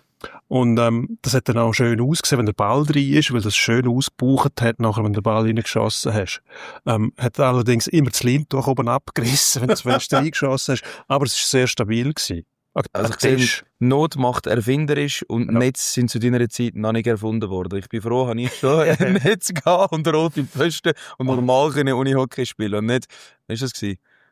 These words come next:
Speaker 2: Neunzehnhundert fünfzig mit wegen Tisch und <laughs> Lintücher
Speaker 1: Das ist
Speaker 2: müssen
Speaker 1: leicht
Speaker 2: spielen.
Speaker 1: übertrieben. Absichtlich nehme ich an,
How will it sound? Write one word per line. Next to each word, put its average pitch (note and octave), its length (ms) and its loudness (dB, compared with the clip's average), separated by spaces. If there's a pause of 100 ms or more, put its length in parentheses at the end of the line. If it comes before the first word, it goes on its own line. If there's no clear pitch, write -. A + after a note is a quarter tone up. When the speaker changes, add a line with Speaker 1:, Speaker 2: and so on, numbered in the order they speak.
(240)
Speaker 2:
Neunzehnhundert B2 540 0
fünfzig A#2 320 -4
mit A#2 200 0
wegen B2 440 4
Tisch - 340 0
und C3 320 2
<laughs> - 40 -6
Lintücher E3 1000 0
Speaker 1:
Das D3+ 120 0
ist G#2 160 -2
Speaker 2:
müssen A#2+ 100 2
Speaker 1:
leicht D3 140 4
Speaker 2:
spielen. - 140 -2
Speaker 1:
übertrieben. B2+ 580 0 (180)
Absichtlich B2+ 800 0
nehme A#2+ 220 0
ich A2 80 0
an, G2+ 140 0